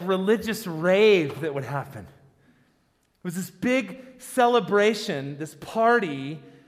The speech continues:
naming and celebrating the light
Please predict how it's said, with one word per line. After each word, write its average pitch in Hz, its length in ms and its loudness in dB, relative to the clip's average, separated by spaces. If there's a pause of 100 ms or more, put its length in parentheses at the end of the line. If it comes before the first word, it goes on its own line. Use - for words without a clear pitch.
(180)
naming 220 560 2
and 185 120 -4
celebrating 175 840 -2
the 160 100 -2
light 180 760 2